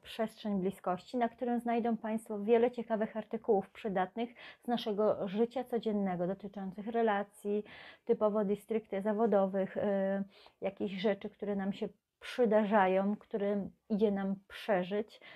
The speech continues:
bo wszystko jest, y, w naszym życiu nam potrzebne. Zdarza się nam po to, żebyśmy się czegoś nauczyli. Jest całkiem nowa też, y, grupa, która jest całkiem świeża, y, która działa od pierwszego czerwca.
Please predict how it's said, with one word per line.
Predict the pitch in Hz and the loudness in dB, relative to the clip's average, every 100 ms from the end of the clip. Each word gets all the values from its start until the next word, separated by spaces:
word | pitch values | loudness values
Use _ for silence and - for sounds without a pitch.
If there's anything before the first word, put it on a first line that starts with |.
| - | -8
bo | 214 | -6
wszystko | 208 - 233 - | -4 -4 -6 -4
jest, | 180 180 _ - | -4 -4 _ -4
y, | 190 190 | -2 -2
w | 196 | 0
naszym | 196 196 196 - - 208 196 202 | 2 2 0 -6 -8 -4 -2 0
życiu | 196 214 - 208 | 0 -2 -2 -2
nam | 196 | -2
potrzebne. | 196 202 - 196 175 185 202 220 | -4 -8 -4 -4 -2 -4 -4 2
Zdarza | 208 214 208 | 4 4 0
się | 208 | -4
nam | 196 196 | -4 -2
po | 220 226 | -2 -2
to, | 330 | -4
żebyśmy | 277 285 254 | -4 -6 -8
się | 233 233 | -4 -4
czegoś | 226 196 196 | -4 -6 -6
nauczyli. | 190 185 196 190 254 - - - | -8 -8 -4 -2 -2 -6 -18 -8
Jest | 220 - | -6 0
całkiem | 233 233 226 208 214 220 | 2 2 0 2 4 6
nowa | 233 226 202 202 | 6 6 2 -2
też, | 202 196 - | -4 -4 -4
y, | 202 185 | -4 -2
grupa, | 190 208 202 202 | 2 2 0 -4
która | 202 196 | -6 -4
jest | 202 196 | -4 -2
całkiem | 214 214 220 208 | -2 -2 -4 -8
świeża, | - - 185 180 175 208 - - - - - - _ _ 180 | -8 -2 -2 -2 -4 -6 -10 -20 -20 -20 -20 -20 _ _ -8
y, | 202 | -8
która | - 214 202 | -4 0 2
działa | 190 214 214 196 | 4 4 6 4
od | 185 196 - | 2 -2 -4
pierwszego | 202 185 - - 208 208 196 190 - 208 190 | -4 -4 -6 -4 -2 2 2 2 0 -2 -4
czerwca. | - 185 185 - 196 185 | -2 0 -2 -6 -6 -2